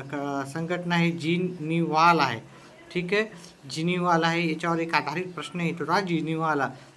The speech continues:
नेहमी, तर याच्यावरचा जो प्रश्न आहे तो नेहमी करून जात जा. जिनिव्हा ही काय आहे? जागतिक व्यापार संघटना आहे. ठीक आहे, चला पुढचं,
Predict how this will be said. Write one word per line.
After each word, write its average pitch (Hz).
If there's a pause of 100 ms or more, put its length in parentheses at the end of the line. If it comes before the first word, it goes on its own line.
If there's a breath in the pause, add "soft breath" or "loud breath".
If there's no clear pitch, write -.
(100)
नेहमी, 160
तर 165
याच्यावरचा 170
जो 156
प्रश्न 170
आहे 180
तो 185
नेहमी 170
करून 165
जात 139
जा. 120 (480 loud breath)
जिनिव्हा 165 (160)
ही 165
काय 165
आहे? 175 (480 loud breath)
जागतिक 156 (100)
व्यापार 170
संघटना 151
आहे. 113
ठीक 175
आहे, 208 (260)
चला 101 (1300 loud breath)
पुढचं, 175